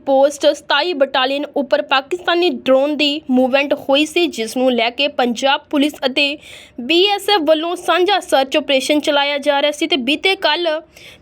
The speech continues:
ਬੀ ਐਸ ਐਫ ਅਤੇ ਪੁਲਿਸ ਪ੍ਰਸ਼ਾਸਨ ਵੱਲੋਂ ਪਿੰਡ ਮਸਰਾਲਾ ਦੇ ਨੇੜਿਓਂ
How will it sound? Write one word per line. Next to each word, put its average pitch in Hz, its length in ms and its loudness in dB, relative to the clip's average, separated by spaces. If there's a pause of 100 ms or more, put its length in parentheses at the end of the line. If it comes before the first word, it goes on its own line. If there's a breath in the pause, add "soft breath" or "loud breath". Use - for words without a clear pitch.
ਬੀ 320 180 2
ਐਸ 403 200 0
ਐਫ 415 180 2
ਅਤੇ 415 180 0 (100)
ਪੁਲਿਸ 370 300 0
ਪ੍ਰਸ਼ਾਸਨ 302 680 2
ਵੱਲੋਂ 349 300 0
ਪਿੰਡ 311 280 0
ਮਸਰਾਲਾ 302 580 0
ਦੇ 349 180 2
ਨੇੜਿਓਂ 269 360 0